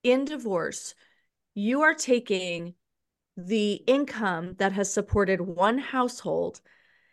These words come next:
and dividing it in two. And in the U S today, that is a tall order.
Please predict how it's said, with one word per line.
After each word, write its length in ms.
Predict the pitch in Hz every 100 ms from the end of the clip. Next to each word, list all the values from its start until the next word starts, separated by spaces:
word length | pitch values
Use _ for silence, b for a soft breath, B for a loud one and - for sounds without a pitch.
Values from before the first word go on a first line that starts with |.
| b _
and 240 | 220 220 190 - _ _ _ _
dividing 440 | 233 220 254 285
it 120 | 254 214
in 120 | 208
two. 440 | - 269 - 190 _ b b b _ _ _ _ _
And 160 | 233 220
in 220 | 233 277 320
the 60 |
U 340 | 330 269 277 226
S 280 | 233 -
today, 840 | - - 202 185 143 123 110 247 - _ _ _ _ _ _ _ -
that 340 | 185 226 285
is 160 | 311 247
a 120 | 220
tall 680 | 220 - - 208 202 180 -
order. 400 | 180 156 - -